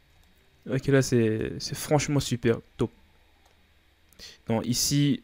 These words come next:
euh, on peut aussi... Vous voyez que déjà ici, vous voyez qu'il y a, il y a, là, il y a des craies. Pourtant, il est en shade smooth. Cela est dû à cause de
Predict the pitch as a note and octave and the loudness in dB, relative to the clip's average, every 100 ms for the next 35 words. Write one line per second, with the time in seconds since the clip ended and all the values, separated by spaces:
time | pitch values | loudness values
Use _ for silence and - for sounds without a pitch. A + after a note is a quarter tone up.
0 | - C3+ C3 B2+ B2+ B2 B2+ - - _ | 2 6 8 8 4 2 -2 -10 -20 _
1 | C#3 C#3 _ _ _ - A3 A3 F#3+ C3 | 0 0 _ _ _ 4 6 8 8 4
2 | - _ _ - G3+ - - F3 E3+ - | 0 _ _ 2 4 4 0 0 0 -2
3 | D#3+ E3 F3 F#3 D#3 D#3 E3+ F3 - D3+ | 2 4 4 4 4 6 8 6 2 -6
4 | - - F#3 - _ - _ _ _ _ | -4 -2 -2 -4 _ -20 _ _ _ _
5 | _ - C#3+ C#3 D#3+ F3 F3 E3+ E3+ - | _ 4 4 6 6 6 6 6 4 6
6 | C#3+ F3+ F3+ D#3 B2+ - B2 - - _ | 4 6 8 6 4 4 4 4 -6 _
7 | _ C#3 C3+ C#3 D3+ D#3+ D3+ C#3 B2+ A#2 | _ 2 4 10 10 10 6 4 4 2
8 | - C3+ - B2 A#2+ - - - - - | 4 4 4 -2 -2 -4 -12 -16 -18 -18
9 | - - - C#3 D#3+ D#3+ C#3 D3+ E3+ C3+ | -20 -16 2 6 10 10 8 6 6 6
10 | D3 C#3+ C3+ B2 A#2+ A2 - | 6 6 6 2 2 -2 -2